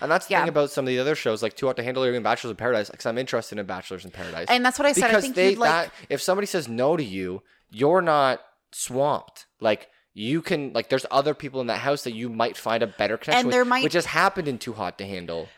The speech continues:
Speaker 2: And what also happens, too, is because they're bringing new people in,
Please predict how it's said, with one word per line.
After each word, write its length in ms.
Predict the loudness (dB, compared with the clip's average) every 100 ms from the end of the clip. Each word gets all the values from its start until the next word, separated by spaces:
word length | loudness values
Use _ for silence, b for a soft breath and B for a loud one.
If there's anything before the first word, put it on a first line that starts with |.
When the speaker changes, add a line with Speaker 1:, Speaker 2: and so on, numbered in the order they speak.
| _
Speaker 2:
And 260 | 0 2 0
what 160 | 0 -2 -6 -2
also 260 | 0 0
happens, 320 | -2 -4 -4 -6
too, 100 | -6
is 120 | -6
because 400 | -8 -6 -4 -2
they're 120 | -4
bringing 440 | -2 -2 -2 -6
new 120 | -8 -10
people 360 | -14 -14 -12
in, 400 | -6 -2 -2 -4